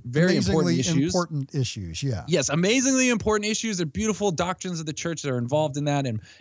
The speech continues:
Speaker 1: and, um, and we do need to stand up for these, for these issues in our culture.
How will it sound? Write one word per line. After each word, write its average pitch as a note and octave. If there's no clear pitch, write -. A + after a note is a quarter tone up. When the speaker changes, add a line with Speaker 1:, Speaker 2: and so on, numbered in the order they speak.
Speaker 1:
and, B2
um, A#2
and C3
we C#3
do A#3
need E3+
to C#3
stand C#3+
up C3+
for -
these, A2+
for -
these A2+
issues C3
in A#2+
our A2
culture. A2